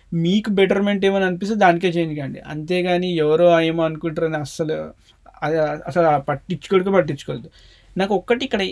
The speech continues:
యూఎస్లో ఏం నచ్చుతుందంటే, ఆమ్, అంటే అట్లా అని పర్ఫెక్ట్ అని కాదు,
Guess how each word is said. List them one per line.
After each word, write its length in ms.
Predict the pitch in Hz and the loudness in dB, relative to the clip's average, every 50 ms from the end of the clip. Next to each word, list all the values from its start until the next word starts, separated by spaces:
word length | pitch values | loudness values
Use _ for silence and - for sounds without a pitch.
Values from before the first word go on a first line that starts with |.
| - - - | -8 -12 -6
యూఎస్లో 420 | 214 175 175 190 185 - - 196 190 | -4 -2 -2 -2 -2 -4 -6 -4 -4
ఏం 200 | 175 165 156 160 | -4 -4 -2 -4
నచ్చుతుందంటే, 640 | 151 143 - - - 151 135 139 135 156 202 392 359 - _ _ _ _ _ _ _ - - | -4 -6 -6 -8 -10 -10 -10 -10 -10 -10 -10 -10 -12 -14 _ _ _ _ _ _ _ -12 -8
ఆమ్, 300 | - 156 151 143 143 156 - - _ _ _ _ _ _ _ _ _ _ _ - | -6 -4 -4 -6 -6 -10 -14 -18 _ _ _ _ _ _ _ _ _ _ _ -8
అంటే 140 | - 160 220 | -4 -2 0
అట్లా 280 | 196 165 - - 160 180 | -2 -2 -2 -2 -4 -4
అని 160 | 196 202 196 | -4 -4 -4
పర్ఫెక్ట్ 500 | - - 147 131 - 180 175 - - 185 | -4 -4 -4 -2 -4 -8 -8 -4 -2 -2
అని 160 | 170 165 151 | -2 -2 -4
కాదు, 380 | 147 - - - 170 190 370 | -6 -8 -10 -10 -10 -12 -12